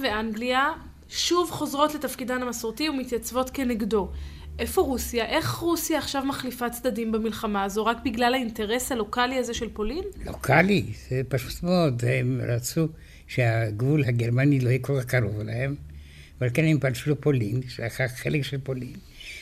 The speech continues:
Speaker 2: להרחיק את הגבול הגרמני.
Speaker 1: לא, אבל הם ממש מחליפים צדדים.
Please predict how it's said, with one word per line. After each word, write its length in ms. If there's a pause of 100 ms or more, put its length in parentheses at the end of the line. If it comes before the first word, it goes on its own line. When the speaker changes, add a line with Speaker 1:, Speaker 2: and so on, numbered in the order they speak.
(120)
Speaker 2:
להרחיק 340
את 140
הגבול 340
הגרמני. 600
Speaker 1:
לא, 100
אבל 140
הם 80
ממש 340
מחליפים 400
צדדים. 720